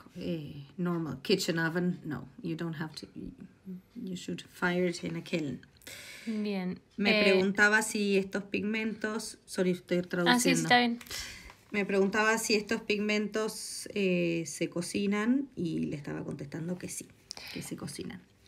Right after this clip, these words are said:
Speaker 2: Roxy pregunta cuál es el color claro y cuál el oscuro.
Speaker 1: A ver,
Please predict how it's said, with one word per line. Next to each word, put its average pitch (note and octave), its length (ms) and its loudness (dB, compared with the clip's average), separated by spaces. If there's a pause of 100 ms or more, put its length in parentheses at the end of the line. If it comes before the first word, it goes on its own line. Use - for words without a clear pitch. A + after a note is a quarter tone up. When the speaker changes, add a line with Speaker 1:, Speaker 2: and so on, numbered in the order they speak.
(220)
Speaker 2:
Roxy C4 460 6
pregunta A#3+ 540 6
cuál A#3 180 4
es A3+ 140 -2
el G#3 120 0
color G3+ 360 0
claro G#3+ 400 4
y A3+ 80 0
cuál G3 240 2
el G3+ 100 2
oscuro. - 600 -4 (960)
Speaker 1:
A F#3 160 4
ver, F3 320 4